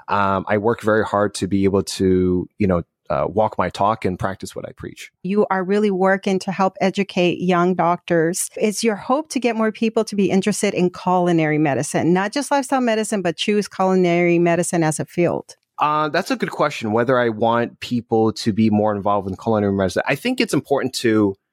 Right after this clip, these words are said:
Speaker 1: bring awareness. Um, I think it's important to kind of, you know, educate what is out there, because lifestyle medicine is interesting, because I'm actually about to give a talk to a residency group,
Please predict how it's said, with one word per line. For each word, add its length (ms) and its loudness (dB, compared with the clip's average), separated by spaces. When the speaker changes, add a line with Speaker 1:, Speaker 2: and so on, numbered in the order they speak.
Speaker 1:
bring 240 0
awareness. 800 0
Um, 380 0
I 80 -2
think 220 -4
it's 120 -4
important 520 -2
to 180 -2
kind 240 -2
of, 340 0
you 80 2
know, 180 0
educate 680 -2
what 240 0
is 160 0
out 260 -2
there, 240 -10
because 480 0
lifestyle 320 0
medicine 380 0
is 80 -2
interesting, 720 0
because 240 2
I'm 100 2
actually 300 0
about 260 0
to 80 -6
give 160 0
a 80 -2
talk 360 0
to 420 2
a 80 -2
residency 480 0
group, 280 -2